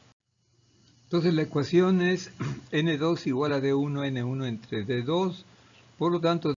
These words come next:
D uno, que es el diámetro que buscamos, es igual a N dos D dos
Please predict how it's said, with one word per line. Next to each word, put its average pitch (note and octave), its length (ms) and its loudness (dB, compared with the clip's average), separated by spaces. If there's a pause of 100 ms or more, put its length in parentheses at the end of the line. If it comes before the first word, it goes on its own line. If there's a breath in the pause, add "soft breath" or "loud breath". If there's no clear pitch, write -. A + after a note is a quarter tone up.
D D3 120 2
uno, E3 360 4
que C#3+ 80 -2
es C#3 80 0
el D3 100 0
diámetro C#3 380 -2
que C#3+ 80 -4
buscamos, D3+ 560 -4
es C3+ 120 -4
igual C3 300 0
a C3 80 0
N B2 260 -2
dos A#2 380 -4
D A2 140 -2
dos D#3+ 480 -2